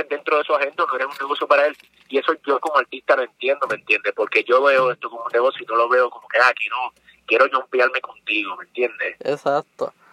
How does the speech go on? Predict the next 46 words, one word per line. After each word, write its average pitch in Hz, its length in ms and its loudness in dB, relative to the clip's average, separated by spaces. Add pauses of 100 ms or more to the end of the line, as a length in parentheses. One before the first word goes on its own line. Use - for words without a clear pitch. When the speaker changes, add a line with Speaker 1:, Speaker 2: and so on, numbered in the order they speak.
(460)
Speaker 2:
Sí, - 140 -2
esa, 170 360 2
esa 185 220 0
es 190 60 2
la, 180 240 2
la 143 240 -2
clave, 135 360 2
como 135 180 -8
que 131 320 2
a 135 140 0
veces 175 640 0
no 147 200 0
es 180 200 0 (160)
porque 139 800 0 (100)
no 135 180 -2
te 147 120 -6
quiero 156 160 0
hacer 151 200 -2
el 156 60 -16
favor, 151 520 -2 (120)
a 135 100 2
veces 131 360 -2
es 147 60 -12
que, 135 300 -4 (1120)
no 156 180 -2
sé, 185 280 2
siempre 190 380 0
hay 202 140 2
algo, 165 480 -2 (320)
no, 156 300 0
puede 156 340 2
ser 170 360 -2
la 135 160 -2
misma 156 260 -4
persona, 156 460 -2
el 143 60 -2
artista, 135 560 -6
puede 127 300 -4
ser 139 240 -6
el 139 140 -8
manager, 131 580 -6
siempre 165 400 2
va 175 100 4
a - 20 4
haber 165 200 2
algo, 135 420 -2